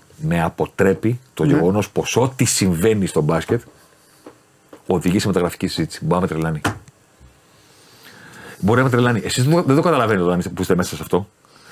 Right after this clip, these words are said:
Speaker 1: Κάποιος που είναι απ' έξω από τον μπάσκετ, όπως εγώ, που δεν βλέπω τίποτα,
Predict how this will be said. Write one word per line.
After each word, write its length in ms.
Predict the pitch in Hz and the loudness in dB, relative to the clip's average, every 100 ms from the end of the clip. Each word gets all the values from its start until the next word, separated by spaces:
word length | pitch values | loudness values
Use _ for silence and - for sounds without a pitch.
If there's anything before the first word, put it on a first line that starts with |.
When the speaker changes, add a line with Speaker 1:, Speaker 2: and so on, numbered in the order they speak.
| - - | -20 -4
Speaker 1:
Κάποιος 280 | 123 135 123 | -2 0 0
που 60 | |
είναι 80 | 165 | 0
απ' 120 | 139 | 0
έξω 240 | 160 - 147 | -2 0 0
από 100 | 110 | 2
τον 100 | 110 | 0
μπάσκετ, 240 | 123 120 | 0 -2
όπως 180 | 117 127 | 0 2
εγώ, 220 | 110 139 | 2 2
που 220 | - 113 101 | 0 -2 0
δεν 200 | 139 139 | 0 2
βλέπω 320 | 151 131 120 | 2 2 2
τίποτα, 480 | 117 98 95 135 | 0 0 -2 -2